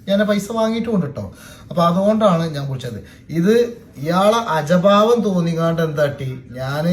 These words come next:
അവസാനം മുതൽ വരെ നിന്ന്, കാരണം നിങ്ങളെ മുന്നിക്ക് ലൈവ് ഇടുന്നതും നറുക്കെടുക്കുന്നതും ഒക്കെ ഞാൻ കാണിച്ചത്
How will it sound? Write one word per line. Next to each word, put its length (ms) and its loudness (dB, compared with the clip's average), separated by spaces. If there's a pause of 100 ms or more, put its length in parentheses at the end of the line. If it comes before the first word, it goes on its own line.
(440)
അവസാനം 600 0
മുതൽ 180 -4 (100)
വരെ 260 -4
നിന്ന്, 320 -8 (320)
കാരണം 240 -6
നിങ്ങളെ 240 0
മുന്നിക്ക് 420 -6 (460)
ലൈവ് 300 -2
ഇടുന്നതും 480 -4
നറുക്കെടുക്കുന്നതും 720 -6
ഒക്കെ 340 0
ഞാൻ 200 0
കാണിച്ചത് 340 -6